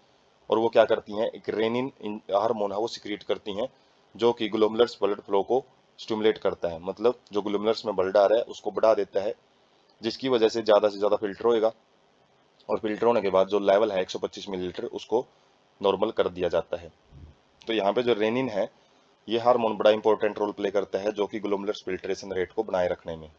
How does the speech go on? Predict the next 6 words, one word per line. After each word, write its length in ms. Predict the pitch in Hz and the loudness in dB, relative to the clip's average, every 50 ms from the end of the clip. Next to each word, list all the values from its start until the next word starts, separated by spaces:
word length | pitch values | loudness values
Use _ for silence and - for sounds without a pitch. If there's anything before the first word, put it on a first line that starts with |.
| _ _ _ _ _ _ _ _ _ _ _ _ _ _ _ _ _ _ - | _ _ _ _ _ _ _ _ _ _ _ _ _ _ _ _ _ _ -16
उसके 180 | 101 - - 123 | -8 -4 0 4
बाद 200 | 123 127 123 120 | 6 6 6 6
है 120 | 123 131 | 4 2
reabsorption 680 | 123 120 123 127 127 120 107 104 113 110 - - 127 123 - | 2 2 2 4 4 4 4 4 2 0 0 -2 -6 -4 -2
and 240 | 98 101 101 120 - - _ _ _ _ _ | -2 0 0 -2 -4 -6 _ _ _ _ _
secretion। 540 | - - - 98 - 101 101 92 - 95 80 | -16 -12 -12 -10 -6 -6 -8 -6 -6 -8 -8